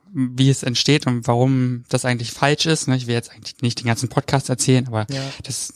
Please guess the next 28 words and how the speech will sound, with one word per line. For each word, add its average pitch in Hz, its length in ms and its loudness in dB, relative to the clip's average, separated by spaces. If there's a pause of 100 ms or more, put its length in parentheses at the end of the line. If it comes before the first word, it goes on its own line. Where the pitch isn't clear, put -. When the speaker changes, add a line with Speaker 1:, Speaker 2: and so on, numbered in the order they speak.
Speaker 1:
gerade 120 320 2
so 113 140 2
mal 117 220 4
so 113 200 2
als 117 180 -2
Begriff, - 460 0
ne? 120 180 2
Und 113 240 -4
da 107 220 0 (400)
merkt 113 160 -2
man 117 100 6
ja 107 80 2
ganz 107 200 0
klar, 110 440 0
hm, 113 400 0 (140)
diese 110 220 -2
Worte 117 260 2
haben 117 120 2
sich 113 200 -2
irgendwie 113 440 0 (680)
etabliert, 127 760 2
aber 117 200 4
ob 117 100 -2
die 120 200 0
wirklich 117 320 0
richtig 127 340 2
sind, 127 320 4
ähm, 117 400 -4